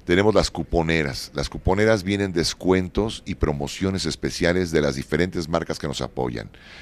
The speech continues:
Cada una tiene sus reglas, cada una tiene su forma de moverse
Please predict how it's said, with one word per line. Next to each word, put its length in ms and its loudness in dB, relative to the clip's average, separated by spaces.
Cada 220 6
una 140 2
tiene 180 0
sus 160 -6
reglas, 380 0
cada 180 2
una 100 0
tiene 200 0
su 100 -8
forma 320 -2
de 80 -4
moverse 560 2